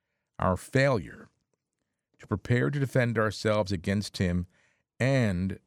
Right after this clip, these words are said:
to combat him. The grace of God assures us with faith, prayer, and penance of our victory over the enemy. And, you know,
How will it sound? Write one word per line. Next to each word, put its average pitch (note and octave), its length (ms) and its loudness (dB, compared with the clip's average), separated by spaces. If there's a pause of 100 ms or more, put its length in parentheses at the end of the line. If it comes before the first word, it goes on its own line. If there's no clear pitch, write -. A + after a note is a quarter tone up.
(140)
to G2+ 100 -4
combat B2 640 -2
him. - 260 -14 (1900)
The G2+ 140 -4
grace G#2+ 320 2
of A#2 120 -2
God G#2+ 280 4
assures A#2+ 540 -2
us C#3+ 240 -4
with F#2 140 -4
faith, C3 440 -2 (100)
prayer, A#2 280 0
and A#2 240 -4
penance F2+ 440 -4 (500)
of G2 120 0
our F#2+ 240 2
victory F2+ 600 -4
over F2+ 220 -4
the E2 180 -4
enemy. D#2 420 -8 (1900)
And, C#3+ 120 4
you D3 60 4
know, C3 220 2